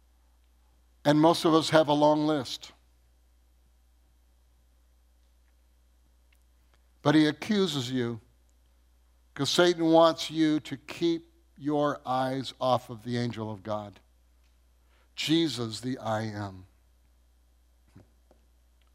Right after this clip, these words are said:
Church, don't make decisions based on fear. When you make decisions based on fear, you will face fear again the next day.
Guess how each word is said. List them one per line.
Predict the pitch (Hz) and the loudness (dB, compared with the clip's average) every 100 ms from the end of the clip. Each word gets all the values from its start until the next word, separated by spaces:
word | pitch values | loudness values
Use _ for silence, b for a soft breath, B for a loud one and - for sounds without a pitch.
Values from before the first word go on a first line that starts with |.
| _ | _
Church, | - 151 143 - - _ _ _ _ _ _ _ _ _ _ _ _ _ _ _ | -2 -2 -2 -14 -20 _ _ _ _ _ _ _ _ _ _ _ _ _ _ _
don't | 143 160 | -6 -2
make | 160 156 | 0 -2
decisions | 143 131 151 170 135 110 | -4 -4 0 0 -2 -2
based | 127 123 - | -2 -2 -2
on | 120 113 | -2 -4
fear. | - 147 120 107 | -6 -4 -4 -2
When | 127 | -2
you | 135 | 0
make | 135 170 175 | 0 0 -2
decisions | 117 - 160 147 131 | -10 -2 -2 -2 -8
based | 113 139 139 - | -6 -4 -4 -6
on | 139 127 | -6 -6
fear, | - 151 117 104 - b b b | -6 -4 -2 -4 -10 b b b
you | 127 | -2
will | 135 | 0
face | 135 - 131 - | -2 -2 -4 -4
fear | - 156 131 | -4 -2 -2
again | 113 101 123 104 | -4 -4 -4 -4
the | |
next | 107 104 - - | -6 -8 -8 -8
day. | 104 | -8